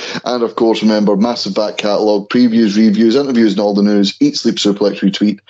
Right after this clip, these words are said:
iTunes, Spotify, and all good Android podcasting sites at Suplex Retweet, Twitter, Facebook, Instagram, YouTube, you name it, we're on it. Oh, Scott, big question.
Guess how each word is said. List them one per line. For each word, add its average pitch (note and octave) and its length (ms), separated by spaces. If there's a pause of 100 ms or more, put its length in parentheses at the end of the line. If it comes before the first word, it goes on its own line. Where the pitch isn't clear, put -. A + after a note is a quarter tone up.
(240)
iTunes, A2 480
Spotify, G2 400
and F#2 80
all F#2 120
good F2+ 160
Android F2+ 360
podcasting G#2+ 600
sites A2 300
at E3+ 180
Suplex G2+ 460
Retweet, G2+ 480 (380)
Twitter, D#3+ 200
Facebook, C3 400
Instagram, B2 500
YouTube, A#2+ 380
you A#2+ 160
name A2 180
it, A2 160
we're A#2 300
on A#2 160
it. A#2+ 100
Oh, F3+ 120
Scott, G#3 420 (960)
big D#3+ 180
question. D3+ 560